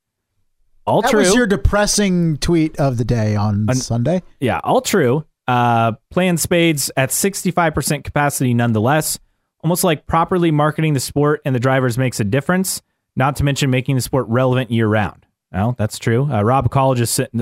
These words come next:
Speaker 1: a Scott Dixon gif of him giving the thumbs down. Rob McMahon with Ralphie putting his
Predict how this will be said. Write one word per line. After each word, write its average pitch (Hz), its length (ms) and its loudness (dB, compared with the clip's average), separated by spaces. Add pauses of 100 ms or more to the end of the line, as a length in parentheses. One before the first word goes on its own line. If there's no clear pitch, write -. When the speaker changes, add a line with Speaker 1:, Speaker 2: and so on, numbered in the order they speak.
(100)
Speaker 1:
a - 60 -2
Scott - 260 -2
Dixon 123 300 0
gif 120 200 0
of 101 120 -2
him 113 340 0
giving 117 180 0
the 107 80 0
thumbs 110 300 -2
down. 110 360 0 (520)
Rob 143 240 2
McMahon 139 520 0
with 123 220 -2 (320)
Ralphie 143 400 2
putting 139 300 0
his - 340 -4